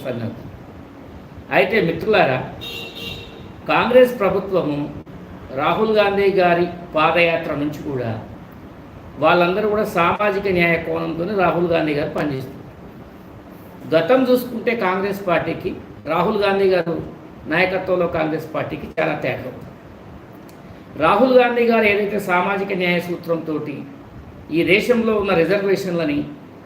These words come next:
ఫిఫ్టీ పర్సెంట్ సీలింగ్ ఎత్తేసి డెబ్బై ఐదు శాతం రిజర్వేషన్కు నేను తీసుకుపోతా అని చెప్పి చెప్పిండు, అప్పటి నుంచి బీజేపీ మరియు బీఆర్ఎస్ పార్టీల్లో బీసీల పట్ల ఒక రకమైనటువంటి వ్యతిరేకత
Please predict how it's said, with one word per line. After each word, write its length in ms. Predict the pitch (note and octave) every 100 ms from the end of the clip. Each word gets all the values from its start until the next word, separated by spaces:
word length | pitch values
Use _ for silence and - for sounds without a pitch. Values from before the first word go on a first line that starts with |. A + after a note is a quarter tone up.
| - F#3+
ఫిఫ్టీ 300 | F#3+ B3+ B3
పర్సెంట్ 360 | A3 - G#3 F3
సీలింగ్ 340 | F#3+ F#3 F#3+ D#3+
ఎత్తేసి 440 | - F3+ E3+ D3+ D3 - - - - -
డెబ్బై 300 | D#3 - G#3+ G#3+
ఐదు 160 | G3+ G3 F#3
శాతం 340 | F3+ F3+ E3+ - - - C3
రిజర్వేషన్కు 600 | D#3 F3 F3 E3+ D#3+ D#3+
నేను 140 | D3 C#3+
తీసుకుపోతా 500 | D#3 - E3 E3+ D#3
అని 100 | D3+ D#3+
చెప్పి 200 | D#3 D#3
చెప్పిండు, 360 | - E3 B2 A2+ - - - - - - C3
అప్పటి 280 | - G3 F3+
నుంచి 260 | F3+ F#3 D3+ - - - - G2+ G#2+
బీజేపీ 500 | E3+ E3 F3+ F3+ A3 - - - - - - - D3+
మరియు 220 | F3+ F#3 F3
బీఆర్ఎస్ 420 | G3 G#3 G3+ - F3
పార్టీల్లో 500 | F3 F3 D#3 E3 D3 B2+ - - - - - A2+ D#3
బీసీల 480 | A#3+ B3 A#3+ A#3 G#3 F#3
పట్ల 240 | F3 F#3 C#3+ C#3+ - - - - - - - - - - - D#3
ఒక 100 | F3+
రకమైనటువంటి 720 | F3 G3+ A3 A3 G#3+ F#3+ G3+ F3+
వ్యతిరేకత 440 | D#3+ F#3 G3 F#3+